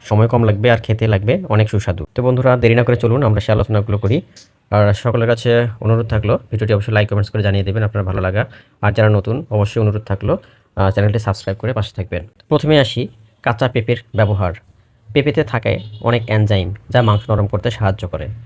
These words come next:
মাংস রান্নার আগে তিরিশ মিনিট কাঁচা পেঁপে বেটে মাখিয়ে রাখুন, বেশি নরম করতে চাইলে এক ঘন্টা রাখতে পারেন। এরপরে আসি চা পাতা বা কফি। চা বা কফিতে থাকে অনেক অ্যাসিডিক উপাদান যা মাংস দ্রুত সিদ্ধ করে।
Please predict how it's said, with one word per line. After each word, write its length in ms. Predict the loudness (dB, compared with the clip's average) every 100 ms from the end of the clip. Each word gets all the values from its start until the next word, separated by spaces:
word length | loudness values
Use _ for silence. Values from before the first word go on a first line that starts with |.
| -20 _ _ _ -2
মাংস 220 | -2 0
রান্নার 280 | 0 2 2
আগে 240 | 0 -2 -2
তিরিশ 280 | -2 0
মিনিট 400 | 0 2 0 -4
কাঁচা 220 | -4 -2 0
পেঁপে 260 | 0 0
বেটে 280 | -2 -2 -2
মাখিয়ে 320 | -2 -2 0
রাখুন, 400 | -2 -4 -12 -12 -16 _ _ _
বেশি 200 | -4 -2
নরম 220 | 2 2 0
করতে 220 | 0 0
চাইলে 240 | 2 2
এক 200 | 2 0
ঘন্টা 300 | 0 0 0
রাখতে 220 | -2 -2
পারেন। 300 | -4 -4 -4 -8 -16 -4
এরপরে 340 | -2 2 4
আসি 300 | 4 2 -4 -6 -4
চা 160 | 0 2
পাতা 380 | 0 0 -2 -2 0
বা 180 | 2 2
কফি। 340 | 0 -4 -4 -10 -10 _ 0
চা 160 | 2
বা 120 | 2 2
কফিতে 300 | 0 -2 -4
থাকে 360 | -4 -2 -2 -2
অনেক 220 | -2 -2
অ্যাসিডিক 380 | 0 -2 -2 -2
উপাদান 320 | -2 0 0 -2 -2
যা 120 | 0
মাংস 280 | 2 2 2
দ্রুত 220 | 0 0
সিদ্ধ 280 | -2 -2 -2
করে। 280 | -2 -4